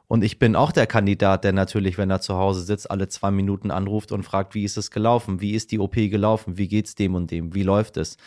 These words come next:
Aber noch mal einen Schritt zurück. Du sagtest, die Liegezeit wird länger. Warum wird die Liegezeit länger? Also für mich wär's logisch, alte Leute lange im Krankenhaus, läuft nicht so gut, junge Leute schnell rein, schnell wieder raus.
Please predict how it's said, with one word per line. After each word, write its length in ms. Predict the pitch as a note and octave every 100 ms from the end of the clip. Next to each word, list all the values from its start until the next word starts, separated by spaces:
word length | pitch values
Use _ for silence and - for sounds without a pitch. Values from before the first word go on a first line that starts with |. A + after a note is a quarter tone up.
| - -
Aber 200 | B2 C3+
noch 160 | D3
mal 80 | D#3
einen 100 | D#3
Schritt 260 | - E3 D#3+
zurück. 320 | C#3+ C3 -
Du 80 | A#2+
sagtest, 400 | B2+ C#3+ D3+ -
die 80 | C3
Liegezeit 800 | C3+ D3 C#3 - - G2+ F#2 F#2+
wird 200 | G2 -
länger. 440 | F#2 F2 E2+ D#2+
Warum 340 | A#2+ A2+ C#3+ D3+
wird 160 | B2+
die 80 | G#2
Liegezeit 580 | F#2 F2+ F#2 - E2+ -
länger? 380 | F2 E2+ E2 - -
Also 260 | - A2 A2
für 140 | A#2+
mich 200 | D#3 F3
wär's 220 | E3 C#3
logisch, 320 | D3 D3 D3+
alte 300 | - C3 C#3
Leute 340 | C3+ C3 C#3 C#3+
lange 300 | B2+ C3 B2+
im 100 | A#2+
Krankenhaus, 800 | - C3+ D#3+ D3+ D#3 F3 - - - A2 -
läuft 300 | A#2+ A#2+ -
nicht 180 | D#3+ -
so 100 | E3+
gut, 240 | D#3+ F3+ - -
junge 200 | C#3+ C#3+
Leute 380 | C3 C3 C3+ C3+
schnell 240 | - A#2
rein, 220 | A2+ A#2
schnell 280 | G#2+ G#2+ G#2
wieder 140 | G2 F2+
raus. 320 | E2+ E2